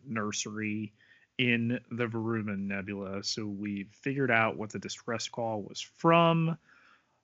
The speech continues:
Are there still Kelpian survivors? Will this be something that tethers Captain Saru, uh,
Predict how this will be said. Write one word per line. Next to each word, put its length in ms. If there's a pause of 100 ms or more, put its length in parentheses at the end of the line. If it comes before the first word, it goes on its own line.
(300)
Are 320
there 180
still 640
Kelpian 640
survivors? 920
Will 220
this 240
be 180
something 640
that 220
tethers 680 (200)
Captain 480
Saru, 720 (520)
uh, 360